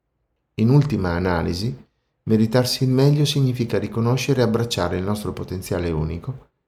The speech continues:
per diventare la persona che siamo destinati ad essere. Il mondo esterno può riconoscerlo o meno, non è importante. Ci autorealizziamo e compiamo i nostri gesti quotidiani perché vogliamo essere congrui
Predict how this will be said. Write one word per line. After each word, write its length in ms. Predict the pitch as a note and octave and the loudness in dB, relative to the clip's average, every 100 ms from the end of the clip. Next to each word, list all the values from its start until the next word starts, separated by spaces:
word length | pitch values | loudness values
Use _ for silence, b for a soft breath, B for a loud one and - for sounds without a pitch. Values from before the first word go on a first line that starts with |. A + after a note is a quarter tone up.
| _ | _
per 160 | G2 | -4
diventare 480 | G2 G#2+ A2+ G2 E2+ | 0 2 2 0 -2
la 120 | E2+ E2+ | -4 -4
persona 480 | F#2+ - G#2+ A#2 | -6 -6 -4 -4
che 120 | A#2+ A#2+ | -4 -6
siamo 300 | - F2+ F2+ | -6 -6 -6
destinati 560 | F#2 - G2+ D#2+ D2+ | -8 -6 -6 -6 -6
ad 80 | - | -8
essere. 520 | D2 - - - - _ _ _ _ _ _ _ _ _ _ _ _ _ _ - | -8 -10 -10 -12 -16 _ _ _ _ _ _ _ _ _ _ _ _ _ _ -8
Il 80 | G2+ | -4
mondo 240 | G2 F#2+ | -2 -2
esterno 560 | F2 - G2+ F#2 F#2 G2 | -2 -2 0 0 -2 -6
può 140 | - | -4
riconoscerlo 680 | F#2+ - F#2+ G2 - F#2+ G2 | -4 -4 -4 -4 -2 0 2
o 40 | |
meno, 420 | G2+ G#2 F2+ E2+ - | 4 4 2 -4 -6
non 180 | C#3 D#3+ | -2 0
è 80 | F#2+ | 0
importante. 1000 | D#2 D#2 D#2 - D#2+ D2+ D2 E2 - - _ - | -2 -4 -8 -4 -2 -2 -4 -8 -12 -18 _ -8
Ci 260 | - G2 | -4 -4
autorealizziamo 1160 | - G#2+ G#2+ G#2+ G2 F#2+ F#2+ F#2+ G#2+ A#2 C3+ C#3+ | 0 2 2 2 0 0 -2 -2 0 2 4 4
e 80 | B2 | 2
compiamo 540 | G2+ G2 - G2+ G2 | -2 -6 -2 0 0
i 40 | F#2+ | -2
nostri 340 | F#2+ F#2 F#2 | -4 -6 -6
gesti 320 | F2+ F#2 - | -4 -4 -4
quotidiani 760 | - F2 - E2+ F2+ D#2+ E2+ A2 B B B | -8 -8 -8 -6 -4 -4 -4 -6 B B B
perché 240 | - A2 C3 | -6 -2 2
vogliamo 340 | B2+ B2+ C3 | 4 2 2
essere 320 | B2+ B2+ A#2 | 0 0 0
congrui 840 | A2+ C3+ C#3+ C3+ C#3 C#3 C#3+ C#3+ | 0 2 2 4 2 2 0 -4